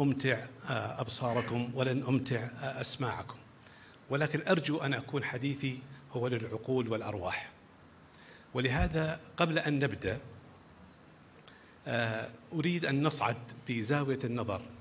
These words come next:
بنقطة النظر إلى الأعلى لنرى الصورة بشكل كامل. ال-، الورقة ستتكو-، تتحدث عن، آه، قضايا معينة. أولا، ما هو، آه، كيف، آه، أو ما هي المقاربة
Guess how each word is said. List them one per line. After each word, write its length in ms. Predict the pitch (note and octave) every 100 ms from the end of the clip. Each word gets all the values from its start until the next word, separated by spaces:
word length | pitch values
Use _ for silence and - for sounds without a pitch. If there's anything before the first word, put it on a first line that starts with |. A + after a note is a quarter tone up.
| -
بنقطة 400 | C3 C#3+ B2 B2+
النظر 320 | A#2 B2 A2
إلى 140 | G2 G#2
الأعلى 440 | D3+ B2+ C#3+ E3 - - -
لنرى 220 | C3 C#3+ B2+
الصورة 420 | - C#3+ A#2 A2+
بشكل 380 | - A2 - F#2+
كامل. 340 | - E2 - - - - - - - -
ال-، 160 | B2+ C#3+
الورقة 420 | C3+ E3+ F#3+ E3+
ستتكو-، 720 | E3 D3 C#3+ - F3 F3+ F#3
تتحدث 600 | - - - E3+ D3+ C#3
عن، 360 | - C3 B2+ C3 -
آه، 200 | C3 A2+
قضايا 460 | A2 C3 C#3+ C3+ A2+
معينة. 460 | F#2+ F#2 F2 F2
أولا، 640 | F2 F3+ F#3+ F3+ F3 F3 F3+ - - - -
ما 180 | B2+ E3+
هو، 480 | D#3 D#3 D#3+ D#3+ D#3+ - - - -
آه، 240 | B2+ A#2
كيف، 380 | A2 F3 F3+ -
آه، 880 | D#3 D3+ D#3+ - - - C3+ B2 A#2 - - - - -
أو 120 | A#2+ B2
ما 120 | D#3+
هي 300 | E3 D3+ D3+
المقاربة 760 | C3 C3 C#3 E3+ F#3 F3+ E3+